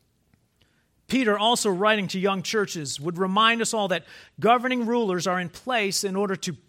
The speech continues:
punish those who do evil and to reward those who do good. That's not a new idea. That's not a New Testament idea.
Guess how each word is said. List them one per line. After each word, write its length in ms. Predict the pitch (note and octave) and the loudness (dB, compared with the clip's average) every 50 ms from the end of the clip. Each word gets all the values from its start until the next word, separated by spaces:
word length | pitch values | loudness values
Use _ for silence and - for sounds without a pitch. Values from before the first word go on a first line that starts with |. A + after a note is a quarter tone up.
| _ _ | _ _
punish 600 | - - - G3+ A#3 C#4+ E4 - - - - - _ _ _ _ _ _ _ _ _ _ _ _ _ _ _ - | -10 -2 0 2 4 4 4 2 2 -2 -4 -8 _ _ _ _ _ _ _ _ _ _ _ _ _ _ _ -4
those 320 | C#3+ G#3+ A#3 A#3+ A3+ - | 0 2 2 2 2 0
who 60 | G#3+ | -2
do 220 | F#3 D3+ F3+ F3 F3 - | -2 -2 -4 -4 -4 -2
evil 600 | A#3 C4+ C#4+ C#4 G#3+ A3 B3+ C4 B3 A3 D#3+ - _ _ _ _ _ _ _ _ - | -2 0 0 -2 -2 -2 -2 -2 -2 -4 -6 -10 _ _ _ _ _ _ _ _ -6
and 160 | F3+ F3 - | -6 -4 -4
to 80 | D#3+ D#3 | -4 -6
reward 720 | C#3 D3+ D3+ C3 B2+ D3 F3+ G#3+ A3+ A3+ A3+ G3+ E3 D3+ | -4 -4 -6 -6 -4 -4 -2 0 0 0 0 -2 -4 -4
those 300 | F#3+ F#3+ G3 G3 F3+ - | -2 -2 -2 -2 -4 -6
who 100 | G3 F#3+ | -6 -6
do 180 | D#3 D#3 F3+ F3+ | -6 -6 -8 -8
good. 420 | D#3 C3 C#3+ C#3+ B2+ A#2+ A2 G2 - _ _ _ _ _ _ _ _ _ _ _ _ _ _ _ _ _ _ _ _ _ _ _ _ _ _ | -8 -8 -10 -10 -10 -10 -12 -18 -20 _ _ _ _ _ _ _ _ _ _ _ _ _ _ _ _ _ _ _ _ _ _ _ _ _ _
That's 220 | - F#3 F3+ - G#3 | -4 -4 -4 -2 -2
not 180 | A#3 A3+ F#3 | 0 0 0
a 40 | E3 | 0
new 580 | D#3 D3+ D3 D#3 E3 F#3+ A#3+ B3+ C4+ C4+ C#4 B3 | -2 -4 -4 -2 2 4 4 4 4 2 0 2
idea. 520 | G#3 A3+ A#3+ A#3+ A3+ F#3 G3+ G#3+ F3 D3 | 2 4 4 4 2 0 -2 -2 -2 -2
That's 180 | C#3 E3+ F3 A#3 | -2 -2 -2 -2
not 220 | A#3+ A#3 G#3 F3+ | 0 0 0 0
a 40 | F3 | 0
New 180 | F3+ G#3+ A#3+ | 0 -2 -2
Testament 520 | - - A3 A#3+ A3 - - A#3 A#3 A#3 A#3 | -2 -2 -2 -2 -2 -4 -4 -4 -2 0 0
idea. 520 | A3+ A3 G#3 E3 D3+ C#3 B2+ C3 B2 - | 0 0 0 -2 -6 -8 -8 -8 -10 -10